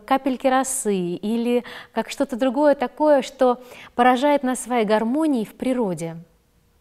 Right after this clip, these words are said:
Да. С другой стороны, кольцо маркиза напоминает диадему коронованной особы. Что ж, пора посмотреть и полюбоваться, как смотрится кольцо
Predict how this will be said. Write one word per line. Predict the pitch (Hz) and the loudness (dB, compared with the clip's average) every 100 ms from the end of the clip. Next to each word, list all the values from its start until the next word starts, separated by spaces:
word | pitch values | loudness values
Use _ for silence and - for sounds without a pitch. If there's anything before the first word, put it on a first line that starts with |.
| _ | _
Да. | - 196 185 175 - - - - | -8 -6 -4 -8 -14 -20 -20 -18
С | 170 | -4
другой | 214 247 | 0 2
стороны, | 294 254 233 | 2 0 -2
кольцо | 214 208 233 | -2 -4 -4
маркиза | 208 208 262 208 | -6 -4 -4 -4
напоминает | 202 196 202 226 220 - | -4 -6 -4 -4 -4 -8
диадему | 185 175 185 175 180 247 240 196 | -8 -2 -2 -2 -2 -2 -2 -6
коронованной | - 208 196 202 208 202 202 | -6 -4 -2 -2 -2 -2 -4
особы. | - 196 - 196 170 170 165 - _ _ _ _ _ _ _ _ _ - - - | -6 -8 -6 -4 -4 -6 -10 -16 _ _ _ _ _ _ _ _ _ -20 -20 -20
Что | - 214 | -4 0
ж, | 185 | 0
пора | - 190 220 | 2 0 2
посмотреть | 277 302 220 202 214 294 - | -2 -4 -4 -4 -4 -6 -6
и | - 202 | -12 -8
полюбоваться, | 202 180 190 226 254 208 | -6 -4 -6 -6 -8 -10
как | 190 190 - | -10 -12 -10
смотрится | 202 196 180 - | -10 -10 -12 -16
кольцо | 180 175 160 - 233 262 | -12 -12 -12 -8 -6 -8